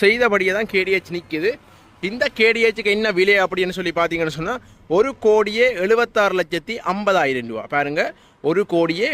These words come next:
எழுபத்தாறு லட்சத்தி ஐம்பதாயிரம் ரூபா சொல்லினோம் இந்த வெள்ளை கலர் கே டி எச்சுக்கு. பி எஃப். அதே மாதிரி பி எச் சைவர் சைவர் எழுபத்தி ரெண்டுல ஒரு வெள்ளை கலர் கே டி எச் நிக்குது பாருங்க. இது எத்தனையாம் ஆண்டு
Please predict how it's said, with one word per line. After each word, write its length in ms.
எழுபத்தாறு 480
லட்சத்தி 340
ஐம்பதாயிரம் 460
ரூபா 160
சொல்லினோம் 360
இந்த 180
வெள்ளை 340
கலர் 260
கே 140
டி 100
எச்சுக்கு. 300
பி 80
எஃப். 160
அதே 140
மாதிரி 200
பி 80
எச் 180
சைவர் 300
சைவர் 380
எழுபத்தி 380
ரெண்டுல 440
ஒரு 160
வெள்ளை 240
கலர் 220
கே 120
டி 100
எச் 160
நிக்குது 280
பாருங்க. 260
இது 80
எத்தனையாம் 440
ஆண்டு 140